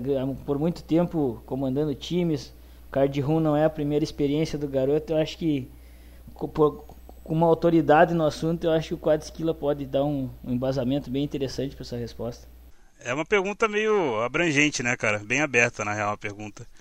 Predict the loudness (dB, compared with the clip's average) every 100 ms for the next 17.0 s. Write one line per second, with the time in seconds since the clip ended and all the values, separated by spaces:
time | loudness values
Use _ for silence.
0 | -20 -10 -8 -8 -8 -4 -4 -2 -4 -4
1 | -4 -2 -2 -2 -2 -4 -4 -2 -2 -2
2 | -6 -10 -10 -6 -2 -2 -4 -6 -6 -4
3 | -4 -2 -2 0 2 4 4 4 2 -2
4 | -14 -16 -4 2 4 4 2 0 0 0
5 | 4 2 2 -4 -6 -6 -8 -10 -12 -14
6 | -10 -12 -12 -14 -12 -12 -12 -14 -20 -4
7 | -4 0 -2 8 8 8 0 -2 -4 -2
8 | 0 0 4 6 8 8 4 0 -8 -6
9 | 0 2 4 4 2 2 4 8 8 6
10 | 2 2 2 4 4 2 -2 -2 0 -2
11 | 0 0 0 0 0 0 2 6 6 4
12 | -2 -2 -2 -4 -2 -2 -2 -4 -4 -2
13 | -2 0 0 0 0 2 4 2 0 -4
14 | -4 -4 -2 -4 -4 -4 -2 -2 -4 0
15 | 2 2 -2 -8 -8 -6 -6 -6 -10 -8
16 | -4 -2 0 0 2 0 -2 -6 -6